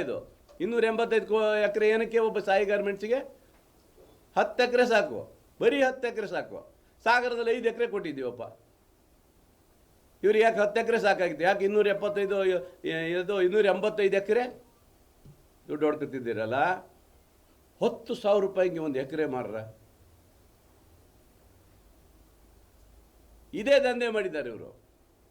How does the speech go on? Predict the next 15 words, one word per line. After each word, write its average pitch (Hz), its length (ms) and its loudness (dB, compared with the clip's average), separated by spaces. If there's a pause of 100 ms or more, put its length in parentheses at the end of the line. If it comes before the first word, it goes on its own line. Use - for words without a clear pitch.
(880)
ಹಂಗಾಗಿ 269 400 2
ಈಗ 233 140 -10
ನಮ್ಮ 247 180 -2
ಹತ್ರ 240 220 -4
ಡ್ರಿಕ್ಕಿ 226 200 -6
ಹೊಡಿತಾರೆ. 220 360 2
ಈಗ 190 120 2 (200)
ದುಡ್ಡು 202 180 -8
ಹಿಡ್ಕೊಂಡ್ಬಿಟ್ಟಿದ್ದಾರೆ, 214 600 0 (360)
ಹಡವಿ 208 300 2
ದುಡ್ಡು 214 260 4 (400)
ಡ್ರಿಕ್ಕಿ 208 260 0
ಹೊಡಿತಾರೆ 220 380 4
ನಮ್ಮ 202 180 2
ಮೇಲೆಲ್ಲ. 196 300 6